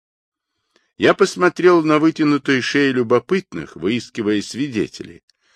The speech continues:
Но никто ничего не видел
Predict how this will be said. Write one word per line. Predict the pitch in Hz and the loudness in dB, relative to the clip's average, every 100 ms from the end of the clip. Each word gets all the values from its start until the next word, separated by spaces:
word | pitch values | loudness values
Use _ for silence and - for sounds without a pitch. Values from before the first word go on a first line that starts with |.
| _ _ _ _ | _ _ _ _
Но | - 110 202 - | -2 2 2 0
никто | 139 147 - - 196 | 0 0 2 4 4
ничего | 190 - 160 170 | 4 0 2 2
не | 160 | 2
видел | 160 208 107 76 | 0 -4 -4 -6